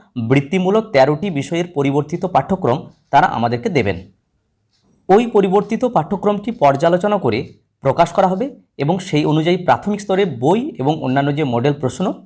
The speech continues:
সেগুলো প্রকাশ করা হবে। তো এখানে বাকি ডিটেলস যে খবরটি রয়েছে, এই খবরের লিংক আমি ডেসক্রিপশন বক্সে দিয়ে দেবো, আপনারা দেখে নিতে পারবেন। আর মেন যে অংশটি রয়েছে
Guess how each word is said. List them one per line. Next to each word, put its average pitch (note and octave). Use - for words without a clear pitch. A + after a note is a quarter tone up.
সেগুলো B2+
প্রকাশ -
করা F#2+
হবে। F2+
তো G3+
এখানে A#3
বাকি F3
ডিটেলস F#3
যে F#3+
খবরটি D#3+
রয়েছে, C#3
এই D3+
খবরের D#3
লিংক E3+
আমি B2
ডেসক্রিপশন D#3
বক্সে D#3
দিয়ে B2+
দেবো, D3+
আপনারা B2+
দেখে A#2+
নিতে E3+
পারবেন। F#3+
আর E3+
মেন G3
যে F#3
অংশটি E3+
রয়েছে D#3+